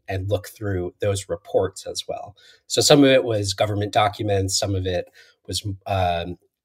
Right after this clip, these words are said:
you know, engineering and academic work. Um, but,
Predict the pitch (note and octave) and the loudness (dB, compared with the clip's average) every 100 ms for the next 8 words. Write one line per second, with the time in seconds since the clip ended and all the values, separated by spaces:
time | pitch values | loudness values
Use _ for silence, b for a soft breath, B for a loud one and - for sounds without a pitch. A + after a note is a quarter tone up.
0 | _ - G2+ E2 - A#2+ G#2+ G#2 G2+ G2+ | _ -10 -8 -4 0 2 2 0 2 2
1 | F2+ F#2 G2 F2 F#2+ G#2+ A2 G2 G#2 G2+ | 0 -4 -4 -6 0 0 2 -2 0 0
2 | G2 - - b b b - G2+ G2 F2 | -2 -6 -20 b b b -2 2 4 2
3 | F2 E2 E2 F2 F#2+ _ _ _ _ - | 0 -6 -8 -10 -14 _ _ _ _ -18
4 | - - B2+ A2 G#2+ - | -18 4 8 8 6 -2